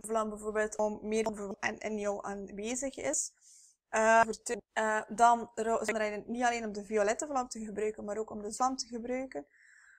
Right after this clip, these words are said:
Want de diamanten vlam is eigenlijk de beide aspecten van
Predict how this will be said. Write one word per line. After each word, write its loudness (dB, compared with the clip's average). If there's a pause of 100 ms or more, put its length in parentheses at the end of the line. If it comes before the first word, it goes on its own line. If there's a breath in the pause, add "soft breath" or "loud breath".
(140 soft breath)
Want 2
de 0
diamanten 0
vlam 2
is -4
eigenlijk 0
de 4 (1120 soft breath)
beide 4
aspecten 2
van 0